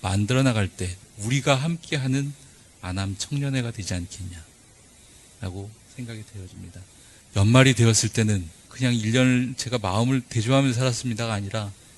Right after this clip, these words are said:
세상을 위해서 우리가 이렇게 하고 살았습니다 라고 자신 있게 얘기할 수 있는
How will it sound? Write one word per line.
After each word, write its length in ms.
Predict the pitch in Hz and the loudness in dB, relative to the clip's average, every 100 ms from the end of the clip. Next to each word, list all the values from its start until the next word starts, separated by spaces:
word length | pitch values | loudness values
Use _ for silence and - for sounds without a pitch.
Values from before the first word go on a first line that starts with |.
| - | -10
세상을 480 | 156 147 151 139 117 | -6 -2 -2 -2 -2
위해서 200 | 107 113 | -6 -8
우리가 200 | 98 101 | -10 -10
이렇게 360 | 98 98 - | -12 -12 -10
하고 140 | 107 95 | -10 -8
살았습니다 640 | 95 90 - 92 85 95 - - - - - - - - - - - - | -8 -8 -10 -12 -16 -20 -20 -20 -20 -20 -20 -20 -20 -20 -20 -20 -14 -2
라고 400 | 104 110 135 139 - - | 2 4 4 2 -8 -16
자신 360 | - 98 - 107 | -8 -2 0 0
있게 200 | 101 113 | 0 0
얘기할 360 | 98 95 98 95 | 0 2 2 2
수 160 | - | 0
있는 240 | 98 92 | -2 -4